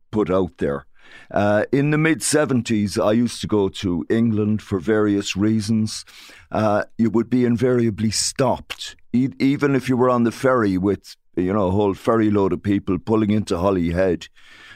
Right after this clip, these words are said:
Odds were you'd be pulled aside. They'd look for I D. They'd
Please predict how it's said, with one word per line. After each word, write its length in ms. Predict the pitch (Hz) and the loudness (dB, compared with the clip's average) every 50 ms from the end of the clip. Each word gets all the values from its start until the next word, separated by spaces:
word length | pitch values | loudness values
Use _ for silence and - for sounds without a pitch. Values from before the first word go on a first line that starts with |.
| - _ _ - - - - | -20 _ _ -20 -16 -4 0
Odds 320 | 113 165 190 190 143 101 | 0 2 2 0 -2 -2
were 220 | 120 147 147 147 143 | 0 2 2 2 2
you'd 160 | 147 143 123 | 2 2 0
be 100 | 135 127 | 0 -2
pulled 320 | 127 - 131 127 123 110 | 0 0 0 2 2 2
aside. 640 | 104 98 - - - 98 95 98 101 104 104 104 - - - - - - - | 0 -2 -2 0 0 2 2 2 2 0 0 -2 -4 -10 -16 -20 -20 -8 -4
They'd 240 | - 98 101 78 92 | -2 -2 -2 0 -2
look 180 | 113 - - | -4 -4 -4
for 160 | - 104 101 | -2 0 0
I 140 | 98 90 92 | 2 2 0
D. 440 | 87 - - 92 92 92 95 101 95 | 0 -2 -2 0 0 0 0 0 0
They'd 240 | 80 87 85 78 | 0 -2 -2 -4